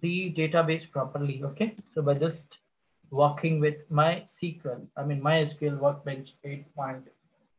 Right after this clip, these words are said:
eight version. Okay. So here the password is password and my machine. And I'm just going to create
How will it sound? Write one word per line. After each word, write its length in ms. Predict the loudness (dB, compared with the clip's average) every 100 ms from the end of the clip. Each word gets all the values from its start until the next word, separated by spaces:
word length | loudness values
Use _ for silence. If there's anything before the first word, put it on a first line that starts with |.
| _ -2
eight 200 | -2 -2
version. 380 | -4 -4 -6 -4
Okay. 320 | -4 -4 -8 -12 _ _ _ _ _ _ _ _ _ _ _ _ _ _ _ _ _ _ _ _ _ _ _
So 380 | -6 -6 -6 -12 -18 _
here 280 | _ 4 4
the 180 | 4 0 -6 _
password 480 | 6 6 4 0 2
is 300 | 0 -4 -10 _ _ _ _ _ _ _ _ _ _ _ _
password 580 | 2 2 0 -4 -4 -6 -14 _ -20 _ _ _
and 140 | -8 -2
my 240 | -2 -2
machine. 540 | -2 -4 -4 -6 -8 -10 _ _ _ _ _ _ _ _ _ _ _ _ _ _
And 400 | -8 -6 -6 -8 -14 -20 _ _ _ -20 -20 _ _ _ -20 _ _ 0
I'm 180 | 2
just 160 | 2 2
going 300 | 4 4 2
to 60 | -4
create 680 | -4 0 2 2 0 -4